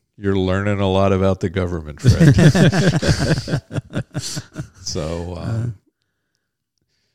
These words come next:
Speaker 1: so at that same, so we got those two phone calls, and as I was looking through, there was an advertisement in, uh, Medical Journal, J B J S,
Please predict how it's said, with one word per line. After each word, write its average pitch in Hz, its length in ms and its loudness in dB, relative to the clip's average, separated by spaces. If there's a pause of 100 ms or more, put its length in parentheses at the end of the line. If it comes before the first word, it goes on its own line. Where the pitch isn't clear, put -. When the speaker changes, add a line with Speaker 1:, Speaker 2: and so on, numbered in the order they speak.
(380)
Speaker 1:
so 85 460 -8
at 87 220 -10 (280)
that 90 280 -10 (160)
same, - 360 -6
so - 140 -8
we 82 80 -6
got 85 140 -8
those 87 200 -4
two 110 140 -8
phone 90 240 -8
calls, 90 340 -8
and 85 100 -10
as 80 140 -10
I 82 80 -4
was 76 160 -8
looking 90 240 -8
through, 90 360 -4
there 78 120 -8
was 78 220 -10
an 85 140 -10 (120)
advertisement 85 880 -12 (100)
in, 85 460 -14 (240)
uh, 110 320 -20 (1120)
Medical 82 320 -6
Journal, 82 400 -14
J 85 160 -6
B 80 100 -8
J 82 240 -10
S, - 360 -8